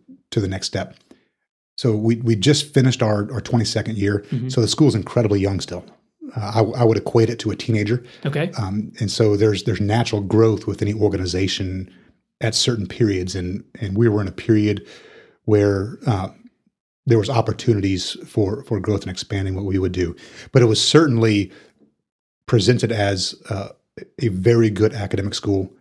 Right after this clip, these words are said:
Speaker 1: um, the only college prep school in the Panhandle. And, uh, I, I knew that that was something that I was gonna have to embrace and, and maintain and advance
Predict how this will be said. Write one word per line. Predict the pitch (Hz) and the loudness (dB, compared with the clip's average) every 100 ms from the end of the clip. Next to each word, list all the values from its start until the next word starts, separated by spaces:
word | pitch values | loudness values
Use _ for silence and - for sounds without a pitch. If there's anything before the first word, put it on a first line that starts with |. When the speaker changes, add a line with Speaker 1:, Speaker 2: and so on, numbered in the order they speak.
| _ _ _ - | _ _ _ -8
Speaker 1:
um, | 98 92 | -8 -8
the | 85 107 | -6 0
only | 117 113 107 | 2 2 0
college | 113 107 - | 0 0 0
prep | 104 | -4
school | - 104 | -2 -2
in | 95 | -2
the | |
Panhandle. | - 98 87 95 95 95 _ _ _ _ _ _ | -4 -6 -4 -4 -4 -6 _ _ _ _ _ _
And, | 127 107 101 95 98 - - - - | -2 0 -2 -4 -6 -8 -10 -12 -10
uh, | 110 - - | -10 -12 -2
I, | 127 127 | 0 2
I | 120 | 2
knew | 110 117 113 | 4 4 2
that | 107 98 - _ _ _ _ _ | -2 -6 -12 _ _ _ _ _
that | 104 113 135 | 0 2 2
was | 117 104 | 0 0
something | - 107 110 98 | 0 -2 -2 -4
that | 92 95 - | -6 -8 -4
I | 107 | -2
was | 95 | 0
gonna | 101 | -2
have | 90 113 101 | -2 -6 -6
to | - 98 | -6 -6
embrace | 123 120 98 113 113 - - - _ _ - | -4 -2 2 2 2 -4 -10 -20 _ _ -4
and, | 117 101 92 95 - | -2 -2 -6 -10 -4
and | 123 107 | -2 0
maintain | 107 92 - 120 117 117 | -2 -4 -2 2 2 2
and | - 110 | 0 -2
advance | 95 92 123 156 110 - - | -4 0 2 2 0 -4 -6